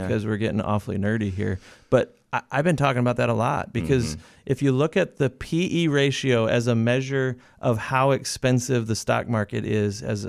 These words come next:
Speaker 1: as a whole, it's reaching levels that are similar to, uh, the late nineties, early two thousand range when we were in college, essentially.
Speaker 2: Yeah.
Speaker 1: A-, and that f-,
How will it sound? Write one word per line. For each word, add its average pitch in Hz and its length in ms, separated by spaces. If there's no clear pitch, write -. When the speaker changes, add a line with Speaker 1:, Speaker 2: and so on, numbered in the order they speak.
Speaker 1:
as 101 160
a 98 60
whole, 104 460
it's 156 260
reaching 160 640
levels 139 540
that 131 120
are 127 120
similar 139 760
to, 123 560
uh, 123 280
the 120 120
late 131 300
nineties, 123 720
early 123 340
two 120 200
thousand 127 480
range 110 340
when 113 240
we 127 140
were 123 320
in 117 180
college, 123 520
essentially. 104 680
Speaker 2:
Yeah. 92 160
Speaker 1:
A-, - 120
and 127 360
that 135 380
f-, - 240